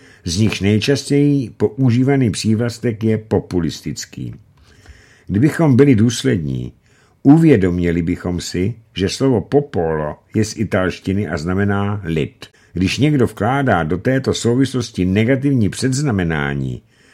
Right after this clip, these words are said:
jako by tím říkal, že názorem lidu opovrhuje,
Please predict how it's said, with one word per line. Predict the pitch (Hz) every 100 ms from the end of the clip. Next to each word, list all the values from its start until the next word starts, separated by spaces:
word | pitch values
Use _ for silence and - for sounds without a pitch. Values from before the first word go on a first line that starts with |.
| _ - -
jako | 87 -
by | 139
tím | 139 160
říkal, | 120 90 87 - 78 78 95 - _ _ _ _
že | 80 90
názorem | 92 110 139 139 185 175 139 90
lidu | 82 107 131 156
opovrhuje, | - - - 202 170 104 76 76 71 64